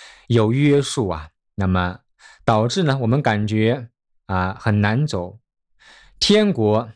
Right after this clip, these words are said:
很难走。弟兄姊妹，进天国是有要求的，那么要被律法所要求，被律法所约束，不能放纵我们的罪恶，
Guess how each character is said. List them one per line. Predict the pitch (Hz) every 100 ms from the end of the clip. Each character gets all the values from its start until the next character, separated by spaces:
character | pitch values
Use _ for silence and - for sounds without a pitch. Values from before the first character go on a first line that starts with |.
| _
很 | - 104
难 | 104 127
走。 | 101 90 98 _ _
弟 | -
兄 | 123
姊 | 120
妹， | 113 101 98 _
进 | - 240 156
天 | 151 175 185 165
国 | 101 98 123 -
是 | -
有 | 107 98
要 | 113 113
求 | 113 - 85
的， | 85 87 _ _ _ - - -
那 |
么 | 214
要 | 220 190
被 | 190
律 | 190 247 151
法 | - 92 92 113
所 | - 98
要 | 98 120 120
求， | - 85 85 _ -
被 | 226 208
律 | 247 180
法 | 110 95 90 110 _
所 | - 92
约 | 98 101
束， | 101 95 - _ _ _ _ _ _ _ _ _ _ _ _ _ _ _
不 | 240
能 | 170 131 143 -
放 | - 254 226 127
纵 | 117 165 110
我 |
们 | 92 92
的 | 87
罪 | - 90
恶， | 87 87